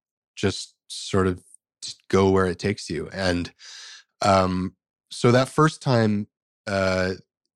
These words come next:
it was, uh, I was told a relatively low dose. Um, so, and that's sort of what it felt like for me the first time. I, I felt really relaxed. I felt really calm.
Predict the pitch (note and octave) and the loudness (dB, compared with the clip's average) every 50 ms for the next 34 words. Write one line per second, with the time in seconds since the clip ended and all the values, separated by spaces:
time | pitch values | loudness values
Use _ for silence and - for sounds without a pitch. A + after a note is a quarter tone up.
0 | _ _ A2+ G#2 - G#2+ G#2 G2+ G2+ G2 F#2+ F#2 F#2 - - - - - - _ | _ _ -6 -6 -2 0 2 2 4 4 2 0 -2 -6 -10 -12 -14 -16 -18 _
1 | _ _ _ _ _ _ _ _ _ - G2+ G2 F#2 F#2 F2+ F2+ F2+ F#2 - - | _ _ _ _ _ _ _ _ _ -4 0 2 2 2 2 2 0 0 -2 -4
2 | - F#2+ F#2+ F2+ - - G#2 F#2 F2+ F2 F2+ F2+ F2+ F2+ F2 - F#2 F2+ F2+ F2 | -4 -4 -4 -4 -4 -2 -2 0 0 0 0 0 0 0 0 -2 -2 -2 0 0
3 | F#2 F#2+ F#2 F2+ F#2+ G2+ A2+ A#2+ - - - - _ - - - - - - - | 2 0 2 2 2 2 2 2 0 -6 -14 -18 _ -20 -20 -20 -20 -20 -20 -20
4 | _ - - G#2+ F#2+ F#2 F2+ F2+ F2+ F2+ F2+ - - - - G#2 F#2+ F#2 F2+ F#2 | _ -6 -2 0 2 2 2 0 -2 -4 -6 -8 -6 -2 0 2 2 2 2 0
5 | F#2+ - _ _ _ _ _ _ - A2+ G#2+ G2+ G2 G#2 G2 - - - G2 F2+ | -2 -4 _ _ _ _ _ _ -2 0 0 2 2 0 0 -2 -4 -4 -4 -4
6 | F2 E2+ E2+ E2+ - - F2 E2+ - - D#2+ D#2+ - - - E2 D#2+ D#2+ E2 - | -2 -4 -6 -8 -6 -6 -6 -6 -4 -6 -6 -6 -8 -12 -14 -12 -12 -14 -14 -14
7 | E2 D2+ - - D2+ D#2 E2+ F2+ - G#2 G2+ - G#2+ G2 G2+ G#2 G#2+ G2+ F2+ F2 | -14 -14 -12 -12 -12 -10 -10 -8 -8 -4 -2 0 0 0 2 2 0 0 0 0
8 | E2+ F#2 A2 B2+ B2 B2 - - - - - - _ _ - _ _ _ - - | 2 2 2 2 2 0 -4 -10 -18 -18 -20 -20 _ _ -20 _ _ _ -16 -8
9 | - G2 F#2+ F#2+ G2 F#2 F2+ E2+ - - - A2+ A2 A2 A2 A2 G#2+ G#2+ G#2+ G#2 | -6 -6 -6 -6 -6 -8 -8 -8 -8 -4 0 2 2 4 2 2 0 0 -4 -6
10 | - | -10